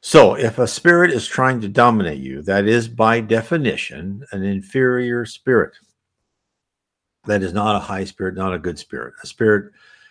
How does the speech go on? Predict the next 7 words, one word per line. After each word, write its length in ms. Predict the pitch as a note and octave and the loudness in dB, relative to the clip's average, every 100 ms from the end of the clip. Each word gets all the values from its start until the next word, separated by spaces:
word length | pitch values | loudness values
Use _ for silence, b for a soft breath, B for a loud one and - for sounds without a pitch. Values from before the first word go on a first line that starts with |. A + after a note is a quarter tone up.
| b F#2 | b -4
a 380 | E2 D#2 C#2+ _ G2+ | -4 -4 -8 _ -2
good 300 | A#2 C3+ B2+ | 4 4 4
high 300 | G2+ A2+ A2+ | -2 -2 -2
spirit 520 | - - G2+ G2+ - | -4 -2 0 0 -4
will 140 | D#2 D#2 | -10 -10
never, 680 | F2 A2 B2+ F2 A1 - - | -4 -2 -2 -4 -8 -16 -10
never 640 | F#2+ A#2 C#3 G#2+ - - | -4 0 2 0 -4 -20